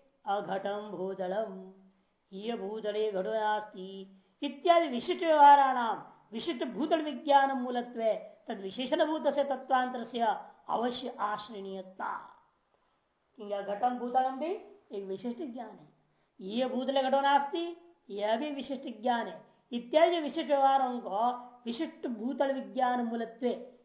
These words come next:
यह भी क्या है? विशिष्ट भूत, जैसे घटवत भूतलम विशिष्ट विज्ञान वाला है, वैसे ही घटावत भूतलम भी विशिष्ट विज्ञान है। तद विशेषण भूत, इसलिए जैसे घटवत भूतलम में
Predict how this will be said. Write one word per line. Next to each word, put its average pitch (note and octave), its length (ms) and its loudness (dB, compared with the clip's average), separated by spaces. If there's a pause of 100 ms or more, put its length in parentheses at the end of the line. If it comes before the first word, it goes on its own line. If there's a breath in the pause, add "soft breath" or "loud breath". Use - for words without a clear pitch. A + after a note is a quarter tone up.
यह A3+ 160 -2
भी C4 100 -6
क्या C4+ 180 4
है? E4 460 2
विशिष्ट C4+ 380 -8 (300)
भूत, A#3 220 -6
जैसे A#3 240 -4
घटवत A3 360 -2
भूतलम D4 400 0 (360)
विशिष्ट C#4 260 -6
विज्ञान D#4 480 -4
वाला D#4 220 2
है, D#4 240 2 (260)
वैसे D4+ 340 2
ही B3+ 300 -6 (200)
घटावत D4 460 4
भूतलम D#4+ 340 -2
भी G4+ 100 0
विशिष्ट C#4 500 -12
विज्ञान C#4 280 -12
है। E4+ 200 -20 (1300)
तद D#4+ 180 2
विशेषण D#4 380 -2
भूत, D4+ 200 -4 (800)
इसलिए D4+ 320 2
जैसे C#4 260 0
घटवत B3 320 4
भूतलम D4+ 400 0
में D4+ 360 -6